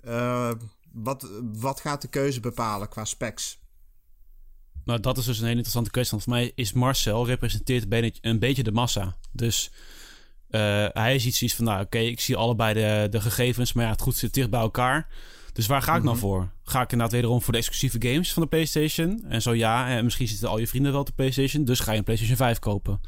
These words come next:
Speaker 1: Maakt volgens mij mensen geen fuck uit of het nou twee teraflops
Speaker 2: Ja.
Speaker 1: meer heeft. Wanneer het wel merkbaar gaat worden, is als je ziet van, oké, de games op de Xbox One, of, eh, op de Xbox Series X zijn gewoon typisch veel mooier dan die PlayStation vijf.
Speaker 2: Ja.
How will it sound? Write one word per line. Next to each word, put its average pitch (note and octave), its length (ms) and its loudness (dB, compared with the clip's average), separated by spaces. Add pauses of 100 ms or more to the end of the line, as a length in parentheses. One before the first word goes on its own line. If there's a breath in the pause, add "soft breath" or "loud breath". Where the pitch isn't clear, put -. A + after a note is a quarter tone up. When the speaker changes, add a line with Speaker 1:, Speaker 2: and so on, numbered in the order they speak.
(440 loud breath)
Speaker 1:
Maakt C#3+ 240 4
volgens D3 240 4
mij E3+ 160 6
mensen E3 240 2
geen B2+ 80 2
fuck C#3+ 260 4
uit B2 80 4
of C3 60 2
het A#2+ 80 0
nou B2 120 2
twee B2+ 160 2
teraflops A#2 360 0
Speaker 2:
Ja. A#2+ 60 2
Speaker 1:
meer C3+ 180 4
heeft. F#2 320 -6 (460 loud breath)
Wanneer C3+ 220 2
het A#2 120 0
wel E3+ 280 4
merkbaar A#2+ 360 2
gaat G2 140 -4
worden, A2 240 0
is B2 60 0
als C3 100 0
je B2+ 60 2
ziet - 240 0
van, D3 100 -2
oké, B2+ 320 -2
de A#2+ 220 0
games C3+ 160 2
op A2 80 -4
de A2 80 -2
Xbox - 200 -2
One, A2 200 0
of, - 200 -2
eh, A#2+ 60 4
op - 200 -2
de - 140 -2
Xbox - 220 -2
Series A#2+ 380 0
X - 200 -4 (380 loud breath)
zijn C#3 180 0
gewoon B2 180 0
typisch A#2+ 260 2
veel B2+ 140 2
mooier D#3+ 240 4
dan B2+ 120 2
die B2+ 100 0
PlayStation B2 360 2
vijf. B2 340 2
Speaker 2:
Ja. G#2+ 160 -8